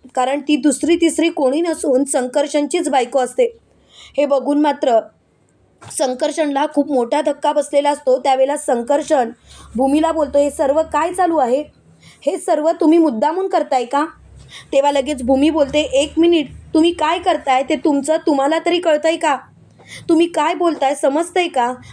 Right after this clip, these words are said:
आम्ही कशाला काही करू? मुळात ही, ही तुमची बायको इथे कशी हेच मला माहिती नाही. ह्या तर गेल्यात ना, या जगातच नाही आहेत." तेव्हा लगेच संकर्षण बोलतो, "हो, ही तर या जगातच नाही, मग इथे जिवंत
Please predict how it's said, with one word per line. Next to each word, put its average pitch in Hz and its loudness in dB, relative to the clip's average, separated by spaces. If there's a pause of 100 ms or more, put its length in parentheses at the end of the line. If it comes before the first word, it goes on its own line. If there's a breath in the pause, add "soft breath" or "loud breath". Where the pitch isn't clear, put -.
आम्ही 320 0
कशाला 339 0
काही 339 -2
करू? 285 0 (520 loud breath)
मुळात 294 2
ही, 320 2 (560)
ही 359 2
तुमची 339 0
बायको 302 0
इथे 294 2
कशी 320 -2
हेच 330 0
मला 330 2
माहिती 302 -2
नाही. 277 2 (400 loud breath)
ह्या 285 -2 (100)
तर 381 2
गेल्यात 320 0
ना, 302 0
या 302 0
जगातच 330 0
नाही 330 2
आहेत." 277 0 (400 loud breath)
तेव्हा 285 4
लगेच 294 0
संकर्षण 294 0
बोलतो, 302 0
"हो, 285 0 (240 soft breath)
ही 302 0
तर 311 0
या 311 -2 (100)
जगातच 320 0
नाही, 311 0
मग 302 -2
इथे 311 -2
जिवंत 285 0